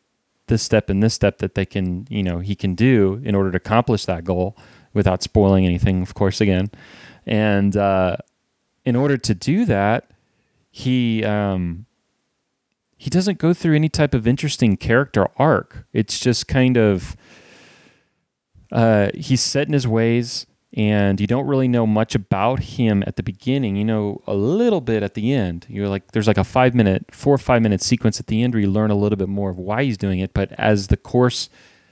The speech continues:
happens, you know, it, it's hard to really care. It's hard to really, like, graph yourself or put him, put yourself in his position, 'cause you don't really know what his goal is at the beginning. So it's kinda hard to work your way up to that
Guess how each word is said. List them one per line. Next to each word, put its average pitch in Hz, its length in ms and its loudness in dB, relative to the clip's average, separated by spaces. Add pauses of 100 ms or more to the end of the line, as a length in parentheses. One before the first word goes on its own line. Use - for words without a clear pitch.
(100)
happens, 143 800 -2 (580)
you - 380 -4
know, 98 420 2
it, 117 200 2
it's 117 140 0
hard 143 380 2
to 120 100 -2
really 117 260 0
care. 123 540 0 (380)
It's - 220 -2
hard 143 180 0
to 143 100 2
really, 123 320 2
like, 98 260 0 (120)
graph 123 320 -2
yourself 110 400 -2
or 104 40 -8
put 123 260 -4 (140)
him, 120 220 2 (120)
put 120 200 0
yourself 117 400 0
in 110 60 0
his 107 120 2
position, 107 480 0
'cause - 80 -12
you 107 80 -2
don't 110 220 0
really 107 220 2
know 95 480 0 (360)
what 107 300 0
his 104 180 0
goal 110 300 2
is 95 120 2
at 95 80 2
the 104 80 0
beginning. 98 540 2
So 101 180 0
it's - 140 -2
kinda 113 220 2
hard 117 240 0
to 98 40 -6
work 98 320 -6
your 110 80 -2
way 98 220 -2
up 107 140 -4
to 98 100 -10
that 90 340 -2